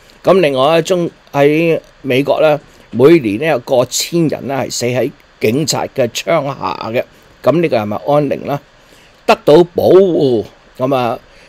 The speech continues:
到今日嚟為止咧，我相信中國人咧就唔使再擔心係畀外強咧係侵略啦。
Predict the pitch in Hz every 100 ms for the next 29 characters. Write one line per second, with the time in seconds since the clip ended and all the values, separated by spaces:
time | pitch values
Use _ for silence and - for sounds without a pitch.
0 | _ _ - 170 185 190 127 85 117 120
1 | - 123 120 120 151 165 139 143 156 135
2 | 123 165 147 120 98 131 139 - - 101
3 | 104 101 135 131 117 135 143 - 127 117
4 | 135 - 92 90 104 101 90 98 127 127
5 | 120 98 - - 135 104 104 120